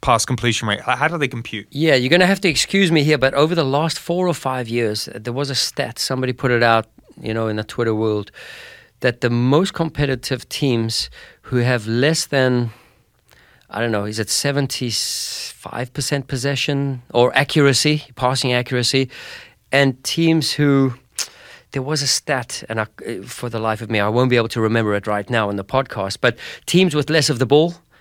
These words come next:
Speaker 2: in, within the M L S have become more successful, right? So if you look at now just from a style of play point of view, transition point of view,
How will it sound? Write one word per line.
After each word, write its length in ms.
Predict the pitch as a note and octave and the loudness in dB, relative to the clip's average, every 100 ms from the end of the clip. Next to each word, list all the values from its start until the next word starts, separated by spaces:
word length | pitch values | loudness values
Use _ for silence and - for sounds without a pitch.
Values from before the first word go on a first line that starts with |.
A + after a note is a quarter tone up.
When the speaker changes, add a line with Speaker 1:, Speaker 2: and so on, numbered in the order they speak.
| _ _ | _ _
Speaker 2:
in, 220 | D3+ C#3+ | 0 0
within 220 | B2+ C#3+ D#3 | 0 2 4
the 100 | C#3+ | 4
M 100 | B2+ | 4
L 120 | D#3 | 4
S 360 | F3 - - - _ _ | 4 0 -6 -14 _ _
have 240 | B2+ B2+ A2 | -6 -6 -4
become 300 | B2+ - B2+ | -6 -2 0
more 240 | B2+ B2+ | 2 0
successful, 580 | - B2+ - B2 - - _ _ _ _ _ _ - | -2 -4 -4 -4 -6 -12 _ _ _ _ _ _ 0
right? 240 | A2+ C3 _ _ - _ | 0 0 _ _ -20 _
So 160 | - B2+ | -6 0
if 180 | B2 A#2+ | 2 2
you 80 | B2 | 2
look 220 | C#3+ C#3+ | 2 2
at 160 | C3 C3+ | -2 2
now 220 | C3 B2 | 4 4
just 240 | B2+ A#2+ | 0 -4
from 340 | - A#2+ A#2+ - | 2 2 2 -2
a 80 | - | -4
style 260 | - A2+ | 0 0
of 80 | A2+ | 0
play 180 | C#3 C3 | -2 -2
point 220 | B2 A#2 | 0 -2
of 60 | G#2 | 0
view, 180 | A2+ | 0
transition 560 | A2+ A2 G2+ A#2+ - B2 | 0 -4 -2 -2 -2 -2
point 240 | - A#2 A2+ | -2 0 0
of 80 | |
view, 220 | G#2+ A#2 | 2 0